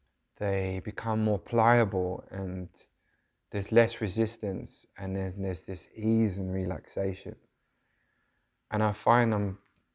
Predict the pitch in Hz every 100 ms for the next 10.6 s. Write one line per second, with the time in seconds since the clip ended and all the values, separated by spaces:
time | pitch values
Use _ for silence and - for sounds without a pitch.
0 | _ 117 - - - 127 123 110 113 110
1 | - - 92 - - _ _ _ _ -
2 | 92 90 90 85 - _ _ _ _ _
3 | - 104 98 110 117 113 107 - - 113
4 | 113 110 110 107 107 101 - _ _ 101
5 | 92 90 87 - _ _ _ _ _ _
6 | _ _ _ _ _ _ _ - 123 120
7 | 110 101 - 113 127 - - _ _ -
8 | 101 92 - 104 95 92 92 92 87 90
9 | 90 90 92 92 - _ _ _ _ _
10 | _ _ _ _ - 98